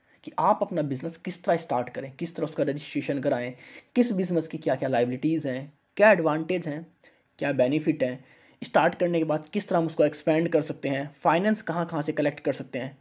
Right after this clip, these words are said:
लाइक कि अगर आपके पास फाइनेंस नहीं है तो आप इक्विटी शेयर्स इशू कर सकते हैं, आईपीओ निकाल सकते हैं अपने प्रोडक्ट का।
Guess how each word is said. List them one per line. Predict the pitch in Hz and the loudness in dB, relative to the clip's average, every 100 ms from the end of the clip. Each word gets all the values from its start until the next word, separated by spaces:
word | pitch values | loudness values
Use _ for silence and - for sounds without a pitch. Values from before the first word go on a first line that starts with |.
| _ - | _ -2
लाइक | 135 151 | 2 2
कि | 156 | 2
अगर | 151 | 2
आपके | 143 147 | 0 -2
पास | 143 131 131 | 0 0 0
फाइनेंस | 135 131 139 135 | -2 0 -2 -2
नहीं | 123 127 | -4 -4
है | 123 | -2
तो | 127 | -4
आप | 131 | -4
इक्विटी | 139 139 131 | -8 -8 -8
शेयर्स | - 147 147 | -2 -2 0
इशू | 127 135 | -4 -4
कर | 127 120 | -2 -2
सकते | 120 - 113 | -4 -6 -8
हैं, | 117 - - - - | -8 -14 -20 -12 0
आईपीओ | 175 214 233 | 0 2 0
निकाल | 196 160 147 | 2 2 0
सकते | - - | -2 -4
हैं | 139 | -4
अपने | 151 | -4
प्रोडक्ट | 135 139 127 123 | -2 0 0 0
का। | - | 0